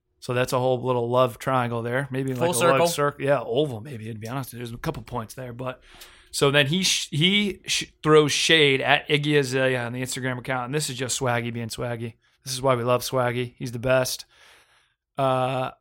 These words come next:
Speaker 1: I'm actually waiting to see if Iggy will, uh, mention him at his, apparently she's coming out with a new album.
Speaker 2: Has she put out any
Speaker 1: The
Speaker 2: music since that breakup?
Speaker 1: No, that's the thing. So the new album
Speaker 2: Okay.
Speaker 1: she's got some issues with. I guess she's, something's going on with the record company where they're not letting her release certain things, whatever. I don't know the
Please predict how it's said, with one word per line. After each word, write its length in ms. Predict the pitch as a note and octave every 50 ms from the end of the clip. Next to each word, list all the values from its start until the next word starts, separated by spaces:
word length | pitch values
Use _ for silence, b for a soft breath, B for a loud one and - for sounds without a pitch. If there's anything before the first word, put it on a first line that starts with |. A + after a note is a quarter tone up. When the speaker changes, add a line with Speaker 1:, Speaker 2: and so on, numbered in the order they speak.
| _ _ -
Speaker 1:
I'm 160 | C3+ D3 F3
actually 300 | G#3 A#3 - - C#4+ A#3+
waiting 320 | F3+ F#3 F#3 G3 G3 F3
to 60 | D3+
see 260 | C#3+ - - E3+ E3 E3
if 100 | - D3
Iggy 400 | C3 - D3+ D3 D3 C#3+ D#3 D3+
will, 400 | C#3+ C#3+ C3+ C3 C3 B2+ B2 -
uh, 280 | C3 C3+ C3 C3 B2+ A#2+
mention 300 | C3 C#3 D3 - D3+ C#3+
him 160 | C#3 C#3+ C#3+
at 80 | C#3 C3+
his, 140 | B2+ - -
apparently 520 | - _ - F3+ F#3+ G#3 A3 A#3 A3 G3
she's 180 | - - D#3 -
coming 220 | - D#3+ D#3+ D#3+
out 140 | D#3+ D#3 B2+
with 60 | B2+
a 60 | C3
new 140 | C3+ C#3+ C#3+
album. 440 | C3+ B2+ B2+ C#3 D#3+ F#3 G#3 G3+ - - - _ _ -
Speaker 2:
Has 100 | E3+ -
she 140 | - D#4+
put 160 | D#4 E4 F4 F4+
out 180 | E4 A#3 -
any 160 | E3 F3+ G3
Speaker 1:
The 60 | F#3+ E3
Speaker 2:
music 360 | D#3 D#3+ C#3+ D#3 F#3 F3+ F3+
since 200 | - E3+ E3 -
that 180 | F3 E3+ D3+
breakup? 320 | - D3+ D3+ D3+ F#3 G3 G3
Speaker 1:
No, 340 | C3+ C#3+ D3 D#3+ D#3+ C3 A2+
that's 200 | B2+ D3+ D#3 -
the 80 | F3 D#3
thing. 280 | - E3+ D#3 C3+ A#2
So 300 | - - D3+ C#3+ C#3 C#3
the 140 | C3+ C3 C#3
new 220 | C#3 D3 F#3 G#3+ G#3+
album 280 | G3 F#3+ G3+ G#3 G3
Speaker 2:
Okay. 80 | C3 -
Speaker 1:
she's 120 | E3 D3+
got 160 | C#3 D#3+ F3 D#3
some 120 | D3+ B2+
issues 340 | B2+ D3 C#3+ D#3 E3+ D3+ D#3
with. 280 | D#3+ E3+ E3 E3 -
I 60 | C3 C3+
guess 160 | C#3 D#3 D3+
she's, 220 | - D#3 D3 -
something's 340 | - - F#3 F#3 G3 G3+ E3
going 160 | F3 E3+ E3
on 60 | E3
with 60 | E3 C3+
the 60 | C3
record 300 | B2+ C#3 C#3+ C#3 C#3+ B2+
company 320 | - C#3 C3+ B2+ C3+ C3+ C3
where 160 | B2+ C3 B2
they're 100 | A#2+ A#2
not 260 | B2 C3 C#3 C#3 B2+
letting 200 | C3 C#3 C#3 C#3
her 80 | C3 B2+
release 300 | A#2+ A#2 B2 B2+ B2 -
certain 200 | - C3 B2+ A#2+
things, 280 | B2 B2 B2+ B2 A#2 A#2+
whatever. 400 | B2 B2 B2 B2 B2 B2 B2 B2
I 80 | A#2+
don't 120 | B2+ C3+ C3+
know 100 | C3 B2
the 160 | A2+ A2